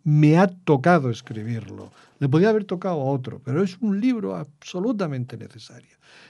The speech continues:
Es un libro que debe, que está destinado a propagar la cultura sefardí desde el, de, novelescamente, no, no, no como ensayo,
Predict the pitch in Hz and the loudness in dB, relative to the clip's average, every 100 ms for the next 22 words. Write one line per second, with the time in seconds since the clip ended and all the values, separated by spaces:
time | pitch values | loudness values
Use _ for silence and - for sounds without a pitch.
0 | _ 139 - 180 180 220 220 185 127 143 | _ -2 0 2 2 0 -2 -2 -2 0
1 | 196 180 - 113 - 175 196 165 143 - | 0 -4 -8 -8 -6 -6 -4 -4 -8 -8
2 | 120 175 220 180 - 131 127 113 127 185 | -6 -6 -6 -8 -4 -4 -4 -4 -2 -2
3 | 180 - _ _ - 123 123 113 104 196 | -2 -12 _ _ -4 -4 -4 -8 -6 -4
4 | 208 190 - 127 127 117 131 214 247 - | -2 -4 -6 -8 -6 -8 -6 -8 -10 -8
5 | 127 139 131 127 123 127 120 - - 151 | -4 -2 0 0 0 -2 -6 -12 -8 -4
6 | 131 131 131 - _ _ - 143 143 151 | -2 -4 -8 -20 _ _ -6 -6 0 4
7 | 165 156 196 220 - 180 175 170 139 127 | 4 6 4 4 0 2 6 6 4 0
8 | 104 101 110 135 156 151 165 175 175 151 | -8 -12 -6 -4 -4 -6 -6 -8 -8 -6
9 | 160 180 202 190 160 139 127 151 107 92 | -6 -2 0 2 2 0 -4 -8 -8 -12
10 | 98 | -20